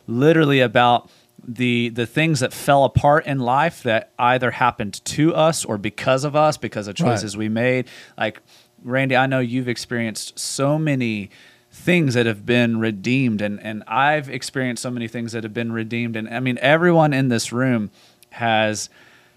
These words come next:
Speaker 1: has seen that. And, and as I, man, I'm so passionate about the Lord's ability to redeem because he really is that good. Like, I
Speaker 2: Right.
Speaker 1: think about all the ways that God has brought new life from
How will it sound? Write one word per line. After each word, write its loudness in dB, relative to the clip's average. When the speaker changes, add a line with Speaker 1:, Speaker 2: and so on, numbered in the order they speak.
Speaker 1:
has 0
seen 2
that. 4
And, -2
and -4
as 2
I, 2
man, 4
I'm 2
so 0
passionate 2
about 2
the -4
Lord's -2
ability -2
to -10
redeem -4
because -2
he -4
really 2
is -2
that -6
good. -2
Like, -6
I 4
Speaker 2:
Right. -2
Speaker 1:
think -2
about 2
all 2
the -4
ways -4
that -6
God 2
has -4
brought -2
new -2
life -2
from -6